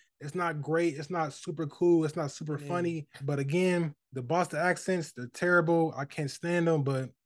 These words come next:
Speaker 1: the show itself, pretty cool. Now, I'm gonna be honest. I'm usually a liar, but I'm gonna be honest. I was wrong about two people, man. I was wrong about two people. I've been a big proponent of,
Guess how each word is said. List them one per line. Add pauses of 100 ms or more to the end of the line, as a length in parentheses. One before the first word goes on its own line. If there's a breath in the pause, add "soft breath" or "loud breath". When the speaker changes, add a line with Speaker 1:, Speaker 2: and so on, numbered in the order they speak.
(140)
Speaker 1:
the
show
itself, (300)
pretty
cool.
Now, (440)
I'm
gonna
be
honest. (840)
I'm
usually
a
liar,
but
I'm
gonna
be
honest. (1040)
I
was
wrong
about
two
people,
man.
I
was
wrong
about
two
people. (480)
I've
been
a
big
proponent
of,